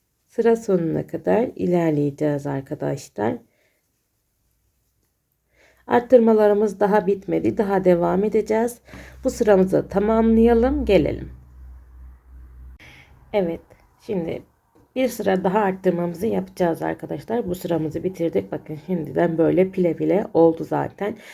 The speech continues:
Eğer bu pileleri daha sık olmasını istiyorsanız bu sıraları mesela bir tek bir çift şeklinde de yapabilirsiniz arkadaşlar.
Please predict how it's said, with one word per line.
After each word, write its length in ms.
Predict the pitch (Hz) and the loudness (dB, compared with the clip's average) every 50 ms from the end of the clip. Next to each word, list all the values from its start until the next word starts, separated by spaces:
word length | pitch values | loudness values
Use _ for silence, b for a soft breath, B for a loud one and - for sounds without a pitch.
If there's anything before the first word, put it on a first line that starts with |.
| B B B B B B | B B B B B B
Eğer 280 | - 214 226 233 226 | 2 4 4 4 4
bu 120 | 220 233 233 | 2 0 -2
pileleri 480 | 233 233 240 233 226 226 226 220 - | 2 2 4 4 6 4 4 2 2
daha 220 | - 226 214 233 220 | 0 0 0 0 -2
sık 260 | 226 - 180 - - | -2 -4 -6 -2 0
olmasını 520 | 170 170 170 170 175 175 - - 175 180 | 2 2 2 0 -2 -4 -4 -4 0 2
istiyorsanız 800 | 185 190 190 190 - 185 185 185 - 165 160 180 233 269 269 - B B B B B B | 2 2 0 0 0 0 0 0 -2 -4 0 2 0 0 0 -4 B B B B B B
bu 160 | B 185 233 240 | B 0 0 0
sıraları 480 | 240 233 202 208 196 190 196 190 196 | 2 2 2 2 4 4 4 2 2
mesela 500 | 190 196 190 196 196 202 208 214 208 185 | 0 0 0 0 2 4 4 4 2 2
bir 220 | 214 226 226 214 220 | 2 2 2 2 2
tek 260 | 208 208 196 - - | -2 -4 -4 -2 -2
bir 180 | 202 202 190 | -2 -2 -2
çift 220 | 196 - 202 190 - | -4 -8 -8 -6 -4
şeklinde 560 | - 196 190 190 - 185 196 196 196 208 196 | -4 -4 -4 -4 -4 -4 -2 0 0 0 2
de 60 | 190 | 2
yapabilirsiniz 840 | 175 151 151 - 156 147 - 143 147 151 147 143 - 143 147 143 143 | 2 0 0 -2 -6 -6 -6 -6 -4 -4 -4 -4 -6 -6 -6 -4 -4
arkadaşlar. 720 | 147 143 139 - - - - 151 147 - - 240 254 - | -4 -6 -6 -8 -10 -8 -8 -8 -8 -6 -6 -6 -6 -6